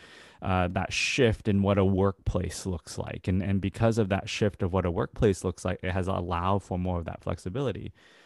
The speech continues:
To Alan's point, right? Again, not that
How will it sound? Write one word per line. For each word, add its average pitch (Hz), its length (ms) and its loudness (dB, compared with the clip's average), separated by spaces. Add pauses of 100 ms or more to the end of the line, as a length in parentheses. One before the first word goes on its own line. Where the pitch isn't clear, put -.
(120)
To - 120 -6
Alan's 180 240 0
point, 143 300 -4 (420)
right? 139 220 -8 (160)
Again, 123 400 -2
not 151 240 -8
that 156 220 -8